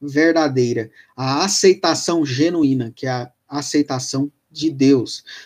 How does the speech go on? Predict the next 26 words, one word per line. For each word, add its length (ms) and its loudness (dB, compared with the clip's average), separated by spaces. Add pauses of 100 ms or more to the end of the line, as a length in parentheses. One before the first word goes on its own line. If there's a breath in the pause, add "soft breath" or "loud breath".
Nós 200 2
ficamos 580 2
aí 240 4
maquiando, 1040 2 (420 loud breath)
é, 280 2
uma 260 -2
aceitação 720 0
alheia, 560 2 (220 loud breath)
ficamos 520 0
aí 260 2
querendo 500 2
agradar 580 0
diversas 560 -2
pessoas, 640 0 (220 loud breath)
sendo 320 0
que 240 -6
nem 400 6
o 80 2
próprio 440 2
Jesus 760 2
<laughs> 40 -12
agradou 840 2
a 60 4
todas 360 4
as 120 0
pessoas. 640 -6